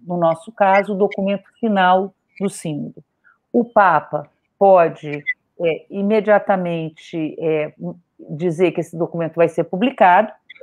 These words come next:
ou pode dizer, "Não, esse documento fica como um documento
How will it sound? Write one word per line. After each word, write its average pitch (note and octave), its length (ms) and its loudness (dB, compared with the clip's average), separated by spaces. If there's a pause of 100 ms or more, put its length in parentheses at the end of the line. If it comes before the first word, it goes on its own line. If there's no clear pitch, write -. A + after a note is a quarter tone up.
(180)
ou G#3+ 120 2
pode G3 300 0
dizer, A#3 240 -2
"Não, F#3 220 -2
esse D#3+ 180 -10
documento F3+ 480 -4
fica G3 200 -6
como G3+ 240 -2
um G#3 100 0
documento G3 720 -2